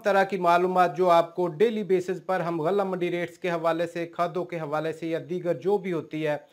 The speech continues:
देते रहे हैं, वो आपको इंशाल्लाह इस चैनल पर मिलेगी। और ये चैनल जो आप पहले से देख रहे हैं मेरी ज़मीन, ये भी इंशाल्लाह जारी रहेगा। अ, कभी कभार इस पे भी वीडियो लगा करेगी, लेकिन, अ,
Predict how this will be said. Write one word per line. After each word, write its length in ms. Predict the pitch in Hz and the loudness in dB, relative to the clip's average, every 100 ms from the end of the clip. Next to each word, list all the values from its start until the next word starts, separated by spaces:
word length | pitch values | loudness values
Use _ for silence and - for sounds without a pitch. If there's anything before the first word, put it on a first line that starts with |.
| _ _ - | _ _ -6
देते 300 | 175 180 196 | -6 -2 0
रहे 240 | 185 180 | 0 0
हैं, 280 | 175 180 160 - | -2 -4 -6 -8
वो 100 | 156 | 4
आपको 300 | 170 170 180 170 | 4 4 0 0
इंशाल्लाह 500 | 170 180 165 175 175 - _ - | 0 0 2 2 0 -6 _ -6
इस 180 | 202 - | -6 0
चैनल 280 | 202 196 196 | 2 2 2
पर 200 | 202 196 | 2 2
मिलेगी। 560 | 190 190 190 190 196 175 _ _ _ | 2 0 -2 -2 -6 -8 _ _ _
और 220 | 131 139 | -2 -2
ये 280 | 143 170 247 | 0 4 4
चैनल 360 | 247 214 185 190 | 4 2 4 2
जो 140 | 175 | 4
आप 180 | 175 170 226 | 4 4 2
पहले 280 | 226 220 | 2 2
से 120 | 214 202 | 0 -2
देख 300 | 160 160 165 | -2 -4 -2
रहे 240 | 170 170 | -2 0
हैं 220 | 156 165 160 | -2 -2 -2
मेरी 360 | 156 190 202 185 | 0 0 0 -4
ज़मीन, 400 | 156 156 160 139 | -6 -4 -4 -4
ये 280 | 127 175 | -2 0
भी 140 | 208 220 | 0 -2
इंशाल्लाह 440 | 208 - 202 208 | -4 0 2 2
जारी 280 | 180 180 180 | 4 2 2
रहेगा। 460 | 196 185 190 180 190 | -2 0 -2 -2 -2
अ, 880 | 185 - _ _ _ _ - 135 143 - | -4 -10 _ _ _ _ -4 -2 -2 -2
कभी 200 | 175 202 | -2 0
कभार 420 | 196 175 185 180 | 0 4 4 4
इस 180 | 196 - | -4 -12
पे 180 | _ 220 | _ 0
भी 140 | 214 | 0
वीडियो 300 | 202 202 208 202 | -4 -2 2 4
लगा 260 | 185 185 185 | 4 2 2
करेगी, 480 | 190 190 180 190 180 | 0 0 0 -2 -2
लेकिन, 420 | 170 175 190 180 | -4 -2 -2 -2
अ, 580 | 180 _ _ _ _ | -6 _ _ _ _